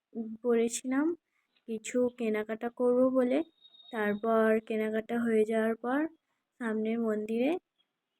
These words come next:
ঘুর-, মানে, গেছিলাম। তারপর ওখানে খাওয়া দাওয়া সেরে নিয়েছিলাম। ওখানে কিন্তু তিন বেলাই বিনা পয়সায় ব-, খাওয়া দাওয়া হয়। তোমরা যদি যেয়ে থাকো তাহলে অবশ্যই জানো, খুব সুন্দর ভগবানের ভোগ,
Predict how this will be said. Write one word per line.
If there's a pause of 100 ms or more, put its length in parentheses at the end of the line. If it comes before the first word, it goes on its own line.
(160)
ঘুর-, (180)
মানে, (100)
গেছিলাম।
তারপর
ওখানে (100)
খাওয়া
দাওয়া
সেরে
নিয়েছিলাম। (520)
ওখানে
কিন্তু
তিন (120)
বেলাই (520)
বিনা
পয়সায়
ব-, (460)
খাওয়া
দাওয়া
হয়। (100)
তোমরা
যদি
যেয়ে
থাকো
তাহলে
অবশ্যই
জানো, (460)
খুব
সুন্দর
ভগবানের
ভোগ,